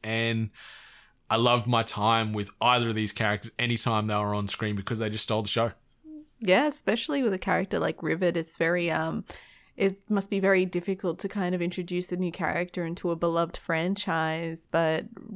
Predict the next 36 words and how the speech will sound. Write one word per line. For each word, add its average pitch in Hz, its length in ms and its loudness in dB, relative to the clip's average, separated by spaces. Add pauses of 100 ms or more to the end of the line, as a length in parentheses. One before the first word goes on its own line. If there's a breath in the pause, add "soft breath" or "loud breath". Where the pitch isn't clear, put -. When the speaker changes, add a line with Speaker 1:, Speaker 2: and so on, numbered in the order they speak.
(160)
Speaker 2:
Rivet 190 420 4
was 170 240 -2
just 170 240 -8
absolutely 160 800 -4
adorable. - 880 -10
Loved 160 300 -2
it. - 140 -8 (380)
Speaker 1:
Yeah, 69 280 -8
me 104 180 -4
too. 101 380 -4
Me 147 340 0
too. 120 440 2
And, 117 280 0
uh, 131 300 6
yeah, 147 160 4
if 120 180 -4
you 131 80 6
wanted 156 240 4
to 131 140 0
go 127 420 6
get 123 360 -2
our 139 140 4
thoughts 160 500 6
in 139 120 2
more 143 220 6
detail 151 420 4
on 127 220 6
both 226 340 8
of 190 80 0
those 120 240 4
titles, 101 440 4
we've 143 140 0
got 147 200 2
spoiler 170 420 6
cast 139 420 4
episodes 120 580 2